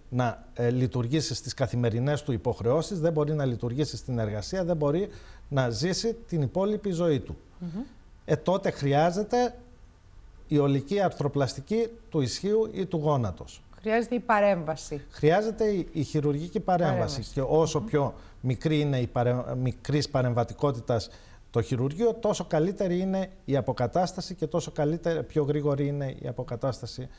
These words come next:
Speaker 1: ε, του, της
Speaker 2: Της
Speaker 1: αρθρώσεως.
Speaker 2: αρθρώσεως. Άρα, λοιπόν, παίρνω από αυτό που είπατε τώρα, όσο πιο έγκαιρα προβούμε σε αυτήν, α, την επέμβαση, τόσο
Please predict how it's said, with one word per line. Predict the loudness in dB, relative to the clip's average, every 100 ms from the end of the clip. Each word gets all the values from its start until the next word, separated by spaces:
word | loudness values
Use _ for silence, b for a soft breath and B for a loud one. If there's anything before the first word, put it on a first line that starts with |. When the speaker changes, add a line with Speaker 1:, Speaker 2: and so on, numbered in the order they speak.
| b b b
Speaker 1:
ε, | -6 -4 -2 -4 -4 -8 -12
του, | -6 -2 0 0 -2 -4 -8 -16 -18 -20 -8
της | -4
Speaker 2:
Της | 0
Speaker 1:
αρθρώσεως. | 0 0 -2 -2 -4 -6
Speaker 2:
αρθρώσεως. | -8 -12 -20 B B B B -4
Άρα, | 0 2 2
λοιπόν, | 0 0 4 4 2 -2 -6 -2
παίρνω | -2 0 -2
από | -4
αυτό | -4 -4
που | -2 -2
είπατε | 0 -2 -2
τώρα, | -2 2 4 4 0 B B B -4
όσο | 2 4 2 -6
πιο | -8 -6 2 4 4 -2 -2
έγκαιρα | 6 8 8 4 4 6 6 4 0 -10 -20 -16 -2
προβούμε | 0 2 4 4 4 0
σε | -2 -2
αυτήν, | -2 -2 -2 0 -2
α, | -2 -4 -6 -6
την | -4
επέμβαση, | -2 0 2 2 0 -4 -4 -8 -10 b b b -20 0
τόσο | 4 6 4 -2 -2